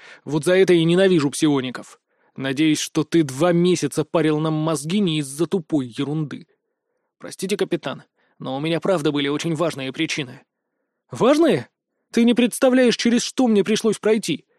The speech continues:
Но насчет черного и белого ты прав. Будет крайне несправедливо, если Шанго придушит тебя за просто так.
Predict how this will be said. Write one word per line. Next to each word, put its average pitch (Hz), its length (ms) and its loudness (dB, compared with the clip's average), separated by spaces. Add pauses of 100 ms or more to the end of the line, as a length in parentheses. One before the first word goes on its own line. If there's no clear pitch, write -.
(340)
Но 220 160 0
насчет 202 320 0
черного 180 340 2
и 147 100 2
белого 147 340 0
ты 156 120 -2
прав. 151 380 -6 (280)
Будет 220 300 2
крайне 196 340 4
несправедливо, 202 640 2
если 131 280 -6
Шанго 151 460 0 (280)
придушит 208 460 0
тебя 170 240 2
за 151 100 -4
просто 156 320 -4
так. - 380 -16